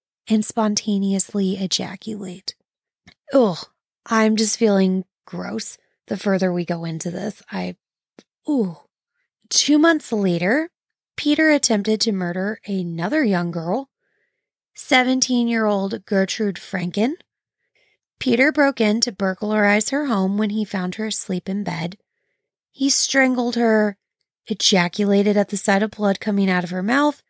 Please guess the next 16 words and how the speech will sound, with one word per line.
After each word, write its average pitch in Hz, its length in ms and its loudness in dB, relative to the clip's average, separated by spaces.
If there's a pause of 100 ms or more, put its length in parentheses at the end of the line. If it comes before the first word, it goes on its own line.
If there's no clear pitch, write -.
(560)
and 233 160 4
then 202 160 4
fled 170 280 -2
the 185 100 -2
scene. 208 400 -6 (840)
Gertrude 202 520 2
survived. 170 920 -2 (840)
Just 247 340 2
a 403 100 4
few 247 220 4
days 220 300 2
later, 220 520 2
Peter 220 360 0
was 208 180 0
arrested 185 480 -4
again. 185 540 -4